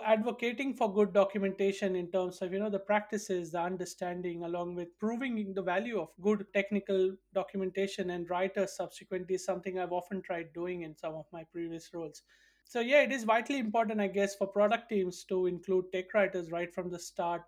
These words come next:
to be able to, you know, create good, useful documentation, and that can only strengthen the product experience. So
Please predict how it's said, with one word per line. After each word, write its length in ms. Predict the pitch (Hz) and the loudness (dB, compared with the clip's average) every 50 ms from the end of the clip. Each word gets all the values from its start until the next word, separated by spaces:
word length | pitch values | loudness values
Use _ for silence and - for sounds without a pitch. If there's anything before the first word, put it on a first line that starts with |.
| _ _ _ _ _ _ _ _ | _ _ _ _ _ _ _ _
to 80 | - 196 | -6 0
be 100 | 190 208 | 2 4
able 160 | 208 214 220 | 4 4 2
to, 100 | 202 226 | -2 -2
you 100 | 220 220 | -4 -4
know, 140 | 226 240 240 - _ | -4 -6 -8 -12 _
create 380 | - 233 226 226 220 208 185 | -8 -6 -2 -2 -2 -4 -2
good, 160 | 180 220 220 196 | -4 -4 -4 -4
useful 400 | 202 202 202 202 202 - - 202 | -2 -2 -2 -2 -2 -2 -4 -4
documentation, 720 | 180 190 185 180 - - 190 185 190 202 202 202 - 202 | 0 0 -2 -2 -2 -4 -6 -2 -2 -2 -2 -2 -2 -2
and 140 | 196 190 190 | -2 2 2
that 160 | 214 214 - | 0 0 0
can 100 | - 247 | -6 -8
only 220 | 240 226 214 202 | -6 -4 -4 -4
strengthen 500 | 180 - - - 175 170 170 - 175 170 | -4 -4 -6 -6 -6 -6 -6 -8 -8 -8
the 60 | 170 170 | -8 -10
product 400 | 170 - 165 160 165 165 - 170 | -8 -8 -8 -8 -10 -10 -12 -16
experience. 600 | 165 - - - - 170 185 190 185 170 160 - | -16 -16 -16 -10 -6 -2 -2 -2 -2 -4 -4 0
So 160 | 196 190 | 0 0